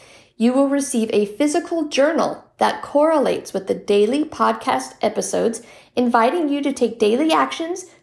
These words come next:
living your abundant life. You will receive a weekly downloadable gift inspired by the special guests we interview.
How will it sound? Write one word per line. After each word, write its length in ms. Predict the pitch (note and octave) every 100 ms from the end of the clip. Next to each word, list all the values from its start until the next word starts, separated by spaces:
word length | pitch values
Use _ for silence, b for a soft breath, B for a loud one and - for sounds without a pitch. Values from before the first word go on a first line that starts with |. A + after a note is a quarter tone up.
| -
living 460 | B3 C#4+ D4+ E4
your 240 | C4 A#3 B3
abundant 420 | A3+ A3 A#3 B3
life. 320 | G4+ A4+ - - b b b b _
You 280 | A3+ C#4 D#4
will 160 | E4+
receive 560 | E4+ D#4+ C4+ A#3+ B3 A#3+
a 100 | G#3+
weekly 460 | G#3 C4+ B3+ D#4+ D#4
downloadable 760 | C4 G#3+ G3+ A3+ C4 D#4 D4
gift 360 | D4 A#3+ G3 -
inspired 680 | G#3 G#3 - A3 G#3 A#3 C4
by 140 | G#3+
the 100 | G#3+
special 440 | G#3 A3+ G#3 B3
guests 460 | A#3 G#3 G#3+ - -
we 300 | G3 G3 -
interview. 540 | G3+ G3 G3+ G#3+ G4